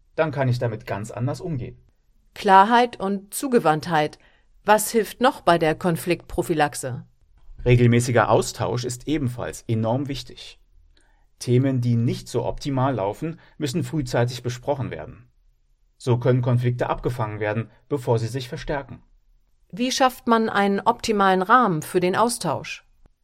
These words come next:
Speaker 1: Es ist sinnvoll, sich in regelmäßigen Abständen für Teamgespräche zu treffen. Statt fachlichen Themen stehen dabei dann allerdings Beziehungsthemen wie Führungsstil,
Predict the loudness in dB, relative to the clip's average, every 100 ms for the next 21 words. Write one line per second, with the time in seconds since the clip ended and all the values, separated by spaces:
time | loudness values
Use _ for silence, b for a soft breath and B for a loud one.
0 | _ _ _ -4 -2 -2 -4 0 0 2
1 | 0 0 0 2 0 -2 -2 -2 -2 -4
2 | -4 -4 -4 -8 -8 -2 -2 -2 -8 -14
3 | -12 -14 -14 -16 -16 -20 _ _ _ b
4 | b b b -8 -4 -2 -2 -2 -4 -4
5 | -2 -2 -2 -4 -2 0 0 -2 -6 -6
6 | -8 -8 -12 -14 -14 -10 -4 -2 -2 -6
7 | -14 -16 -16 -16 -8 -2 -2 -2 -4 -4
8 | 2 2 2